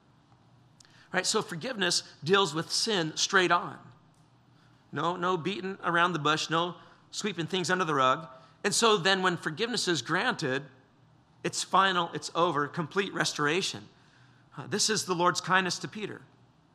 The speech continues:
Peter's slate is refreshingly clean. Uh, this is complete, absolute rec-, reconciliation and restoration to his previous,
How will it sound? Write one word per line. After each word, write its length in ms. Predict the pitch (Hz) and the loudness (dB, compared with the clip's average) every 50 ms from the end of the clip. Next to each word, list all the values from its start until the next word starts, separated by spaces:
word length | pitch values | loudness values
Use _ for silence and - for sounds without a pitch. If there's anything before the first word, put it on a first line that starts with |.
| _ _ _ _ _ _ _ - - - _ _ _ _ _ _ _ _ _ _ _ _ | _ _ _ _ _ _ _ -20 -20 -20 _ _ _ _ _ _ _ _ _ _ _ _
Peter's 380 | - - 208 208 196 190 180 - | -6 -4 0 2 4 4 4 4
slate 520 | - - - - - - 196 202 214 202 | 2 0 0 0 2 4 4 4 4 2
is 240 | - 170 160 131 120 151 | 0 -2 -2 -2 -4 -4
refreshingly 760 | 160 147 - 170 165 165 - - 170 160 156 151 147 151 147 - | -4 -4 -2 -2 -2 -2 -2 -4 -6 -4 -4 -4 -6 -6 -10 -12
clean. 420 | - - 180 185 180 147 113 104 104 - - _ _ _ _ _ _ _ _ _ _ _ | -10 -8 -6 -4 -4 -6 -6 -10 -12 -18 -20 _ _ _ _ _ _ _ _ _ _ _
Uh, 160 | - 147 143 151 | -4 -4 -2 -2
this 220 | 147 196 - - | -2 -2 0 2
is 180 | 202 196 - - | 2 2 0 -2
complete, 680 | - - - 180 185 160 - - 214 226 220 214 - - _ _ _ _ _ _ _ - | -4 -4 -4 -4 -4 -4 -6 -6 -6 -6 -6 -6 -10 -14 _ _ _ _ _ _ _ 0
absolute 560 | 185 202 - - - - 220 233 226 226 - - - - | 2 2 2 2 0 -2 0 -2 -2 -2 -6 -10 -8 2
rec-, 320 | 160 180 185 - - - - | 4 4 4 4 0 -10 -10
reconciliation 840 | 190 202 - 190 - - 208 185 165 160 170 185 185 - 214 208 196 165 - - _ _ _ _ _ _ _ _ _ _ _ _ _ | -10 -8 -6 -6 -4 -2 -2 0 0 0 0 -2 -2 -2 -4 -6 -10 -12 -18 -20 _ _ _ _ _ _ _ _ _ _ _ _ _
and 300 | - 208 214 208 196 185 - | -6 -4 -2 -2 -2 -4 -2
restoration 840 | - 170 208 220 - - 196 190 170 180 233 233 - - 147 151 147 | 2 4 4 4 4 4 2 4 4 4 2 0 -2 -2 -4 -4 -4
to 160 | - 190 170 | -2 -2 0
his 240 | 170 180 151 - - - - - _ _ _ | 0 0 -2 -4 -8 -12 -16 -20 _ _ _
previous, 640 | - 220 226 214 175 180 170 170 - - - - - | -6 -4 -4 -2 0 0 2 2 2 0 -2 -4 -8